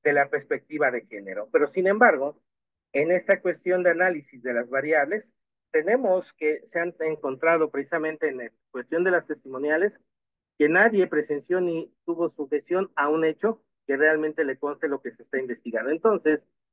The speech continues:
en estas variables, eh, también podemos solicitar en esa cuestión ese estudio de testimonios que se han dado y que nos den una fuerza probatoria. Entonces,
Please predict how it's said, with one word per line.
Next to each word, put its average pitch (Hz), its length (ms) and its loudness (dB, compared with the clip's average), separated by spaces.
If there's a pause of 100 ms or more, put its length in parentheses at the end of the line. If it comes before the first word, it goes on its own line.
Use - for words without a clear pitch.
(220)
en 117 140 0
estas 175 280 2
variables, 170 760 4
eh, 127 220 -4
también 135 320 -2
podemos 143 600 -2
solicitar 139 680 -4
en 120 120 -4
esa 135 320 -4 (340)
cuestión 151 360 -2
ese 170 320 0
estudio 175 400 -2
de 151 120 2
testimonios 151 720 -6
que 131 120 -10
se 151 100 -4
han 143 100 -6
dado 151 360 -2 (340)
y 143 60 -20
que 151 140 0
nos 147 160 -2
den 160 160 0
una 156 200 -2
fuerza 139 360 -8
probatoria. 113 640 -6 (600)
Entonces, 202 480 4